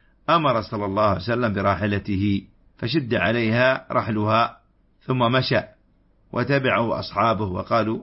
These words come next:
"ما نرى"، يعني ما نظن ينطلق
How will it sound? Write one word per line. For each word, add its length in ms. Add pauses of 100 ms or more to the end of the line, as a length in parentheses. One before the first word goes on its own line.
(140)
"ما 240
نرى"، 380 (500)
يعني 240
ما 180
نظن 540 (320)
ينطلق 680